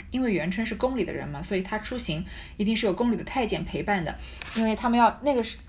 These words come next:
三间花厅啊，是就留着给招待这些太监们起坐的。所以省亲之后呢，也就用不着了，只有婆子们上夜，夜里面的时候照看一下，不会起火啊什么的。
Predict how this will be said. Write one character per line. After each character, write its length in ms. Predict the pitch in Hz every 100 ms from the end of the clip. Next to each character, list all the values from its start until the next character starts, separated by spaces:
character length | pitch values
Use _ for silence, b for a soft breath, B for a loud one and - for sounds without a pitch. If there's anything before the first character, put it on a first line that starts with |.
| -
三 180 | - 262
间 160 | 247 254
花 160 | 247
厅 180 | 240 240
啊， 120 | 214
是 240 | 185 233 185
就 180 | - 233
留 220 | 170 170
着 180 | 226 202
给 320 | 175 - - B B B B B -
招 160 | 254 262
待 80 |
这 80 | 226
些 140 | 233 240
太 220 | - 269
监 160 | 226
们 140 | 170 160
起 240 | - 165
坐 240 | 175 240 196
的。 220 | - - B B B B
所 160 | - 294
以 80 |
省 220 | 311 208 180
亲 180 | 247
之 100 | 262
后 260 | 294 311 269
呢， 200 | 175 151
也 140 | 165
就 80 | 165
用 180 | 254 269
不 100 | 185
着 260 | 165 131 143
了， 220 | 185 -
只 100 | -
有 160 | 269 202
婆 300 | - 156 170
子 100 | 262
们 180 | 226 185
上 300 | - 220 214
夜， 180 | 214 -
夜 120 | 247
里 80 | 196
面 100 | 156
的 120 | 160
时 100 | 156
候 100 | 165
照 200 | 254 226
看 200 | 214 165
一 40 |
下， 160 | 165 -
不 120 | -
会 120 | 175
起 240 | - - 170
火 160 | 180
啊 120 | -
什 140 | - -
么 60 |
的。 120 | -